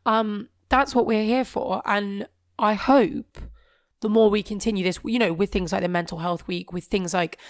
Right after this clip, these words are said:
the, the Voice of Black Opera competition, giving these things a platform, giving these topics a large platform,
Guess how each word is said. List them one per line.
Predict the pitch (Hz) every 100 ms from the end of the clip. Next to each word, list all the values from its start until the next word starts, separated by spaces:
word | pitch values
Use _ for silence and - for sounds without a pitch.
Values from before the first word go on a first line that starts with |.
| - -
the, | 185 202 185
the | 180 180
Voice | 180 190
of | 185
Black | 185 -
Opera | 196 190
competition, | 185 - 190 196 165
giving | 226 214 202
these | 190 190
things | - 185 175
a |
platform, | 175 - 196 202 208 180
giving | 175 214 202
these | 190 175
topics | - - 208 - 185 - - -
a | 202
large | 180 175 175
platform, | - 185 - - 175